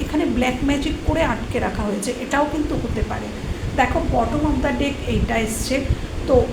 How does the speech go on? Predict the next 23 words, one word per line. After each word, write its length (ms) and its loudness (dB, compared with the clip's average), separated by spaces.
এখানে 280 2
একটি 160 -4
কালো 340 2
বিড়াল 340 2
আছে। 260 -2
দেখো, 320 -2
হতে 240 4
পারে 300 4
যে 80 -2
এখানে 300 0
কারোর, 400 4
কারোর 240 4
ক্ষেত্রে 440 -2
কিন্তু 220 0
ব্ল্যাক 340 0
ম্যাজিক 300 0
করেও 220 0
কিন্তু 240 -2
তাকে 240 -4
আটকে 340 -6
রাখা 220 -2
হয়ে 300 -2
থাকতে 340 -6